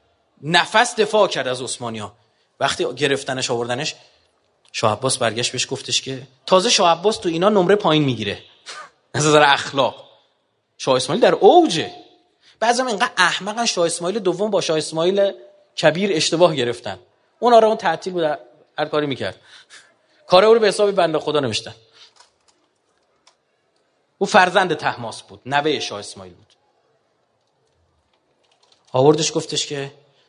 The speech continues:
"تو یک سری اموال در تبریز داشتی، این حق توه. ما حق ناحق نمی کنیم،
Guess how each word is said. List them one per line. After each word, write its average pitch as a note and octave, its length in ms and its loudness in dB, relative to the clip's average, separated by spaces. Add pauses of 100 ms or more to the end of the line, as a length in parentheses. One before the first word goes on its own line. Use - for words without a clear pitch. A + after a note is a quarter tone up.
(140)
"تو - 100 -8
یک F3+ 220 -2
سری F3+ 220 -2
اموال C3 560 -2
در C3+ 120 0
تبریز A2 500 -8
داشتی، G#2+ 300 -8
این B2+ 180 -8
حق - 320 -6
توه. - 280 -10 (1800)
ما A#2+ 80 0
حق C3 280 -4
ناحق A2 380 -4
نمی F#2+ 180 -12
کنیم، - 260 -20